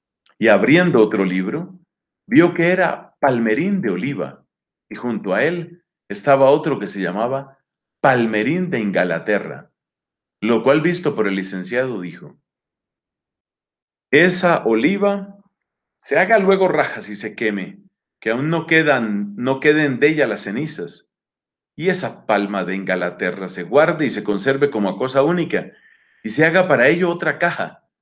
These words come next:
como la que halló Alejandro en los despojos de Darío, que la diputó para guardar en ella las obras del poeta Homero. Este libro, señor compadre,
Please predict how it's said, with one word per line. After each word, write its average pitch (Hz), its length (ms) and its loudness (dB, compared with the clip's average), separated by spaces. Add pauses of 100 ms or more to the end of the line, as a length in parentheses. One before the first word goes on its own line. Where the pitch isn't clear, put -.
(280)
como 127 240 0
la 113 180 2
que 113 80 -2
halló 107 220 0
Alejandro 147 520 -2
en 101 80 -2
los 90 160 -8
despojos 110 500 -6
de 98 100 -4
Darío, 92 460 -8 (640)
que 123 120 2
la 120 140 4
diputó 110 760 0 (140)
para 104 200 0
guardar 98 420 2
en 123 120 0
ella 131 200 2
las 98 220 0
obras 127 320 -2
del 90 180 -4
poeta 92 420 0
Homero. 85 540 -6 (1000)
Este 208 440 2
libro, 101 420 2
señor 101 440 0
compadre, 82 720 -4